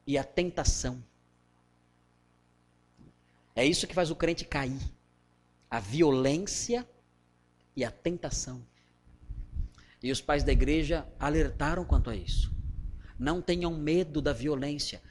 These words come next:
Não tenham medo do fogo com que ameaçam vocês.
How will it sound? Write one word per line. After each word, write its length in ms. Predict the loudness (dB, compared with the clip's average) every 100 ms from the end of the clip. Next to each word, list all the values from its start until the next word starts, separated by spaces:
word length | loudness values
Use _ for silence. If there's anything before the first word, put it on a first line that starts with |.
| -12
Não 300 | -4 0 0
tenham 320 | 2 0 0 -2
medo 260 | -2 0
do 120 | -2
fogo 960 | -4 -6 -10 2 4 4 2 -6 -6 -6 -2 0 0 -6 -2
com 220 | -2 -2
que 160 | 0
ameaçam 580 | 0 2 2 2 -2 -4
vocês. 840 | -6 -6 -6 -6 -6 -10 -12 -14